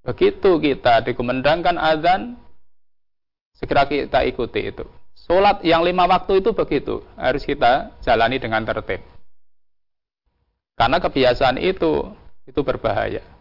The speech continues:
Kita mau mengejar yang sunnah, tapi mengabe-, mengabaikan yang wajib. Kan nggak bagus itu.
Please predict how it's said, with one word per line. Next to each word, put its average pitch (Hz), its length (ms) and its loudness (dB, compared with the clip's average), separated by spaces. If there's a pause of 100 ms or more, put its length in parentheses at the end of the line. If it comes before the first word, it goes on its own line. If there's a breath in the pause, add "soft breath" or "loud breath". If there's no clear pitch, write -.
(1900)
Kita 127 320 0
mau 131 160 2
mengejar 127 480 0
yang 120 160 0
sunnah, 185 560 -2 (640)
tapi 139 240 0
mengabe-, 135 640 0
mengabaikan 139 560 0
yang 123 160 2
wajib. 185 320 0 (640)
Kan 220 160 2
nggak - 160 0
bagus 180 400 -2
itu. - 160 -14